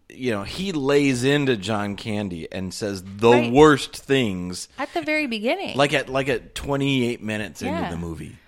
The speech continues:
Speaker 2: On their first night together.
Speaker 1: Yeah, and it's interesting because usually you would have that, like, towards the end,
Speaker 2: Mm-hmm.
Speaker 1: and then they've gotta come back together and they've gotta love each other. But this, they've, they clearly established, like, their positions.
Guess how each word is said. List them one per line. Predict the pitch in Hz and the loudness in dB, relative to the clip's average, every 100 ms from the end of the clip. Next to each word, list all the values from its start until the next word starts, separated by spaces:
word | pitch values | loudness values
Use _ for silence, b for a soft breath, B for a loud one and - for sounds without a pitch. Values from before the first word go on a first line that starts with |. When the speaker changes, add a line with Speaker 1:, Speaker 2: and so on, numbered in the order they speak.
| - | -6
Speaker 2:
On | 220 | -2
their | 226 | -2
first | 214 - 262 262 - _ _ | -4 -6 -6 -6 -14 _ _
night | 214 247 - - | -6 -4 -4 -8
together. | - 180 185 127 | -8 -6 0 4
Speaker 1:
Yeah, | 123 | 4
and | 98 139 | 2 0
it's | 151 151 | 0 -2
interesting | 247 285 190 151 131 | -4 -2 -4 -2 -4
because | 127 147 120 | -4 -4 -4
usually | 151 226 170 156 | -4 -6 -6 -6
you | 139 | -4
would | 131 | -6
have | 120 113 104 | -4 -6 -6
that, | 104 101 - | -6 -6 -6
like, | 101 101 _ - | -10 -12 _ -20
towards | - 98 104 98 | -12 -8 -8 -6
the | 113 131 | -4 -2
end, | 190 139 117 147 | 0 -2 -2 -6
Speaker 2:
Mm-hmm. | 190 202 180 175 196 277 | -8 -8 -10 -10 -12 -10
Speaker 1:
and | 101 107 107 | -6 -4 -2
then | 107 113 117 113 | -2 0 0 0
they've | 110 104 98 | 0 -2 -4
gotta | 104 98 | -6 -6
come | 117 98 | -8 -8
back | 101 104 - | -8 -8 -10
together | 113 95 101 98 95 98 | -10 -4 -4 -2 -4 -6
and | 90 87 | -6 -8
they've | 87 | -8
gotta | 90 87 | -8 -8
love | 87 110 | -8 -8
each | 101 - | -10 -10
other. | 80 82 - B B B | -10 -12 -14 B B B
But | - 98 101 | -8 -4 4
this, | 156 170 - | 4 4 -2
they've, | - 123 135 113 107 - | 0 0 0 -2 -12 -4
they | 120 127 | 0 0
clearly | - - 139 165 180 160 | -2 -4 0 0 0 -2
established, | 135 - 117 104 101 98 101 - | -4 -4 -6 -6 -4 -6 -6 -8
like, | 87 90 - - _ b b b | -10 -10 -14 -20 _ b b b
their | 104 117 | -2 -2
positions. | 110 101 87 117 151 - 82 78 80 - | -2 -8 -4 -4 -2 -4 -8 -10 -12 -14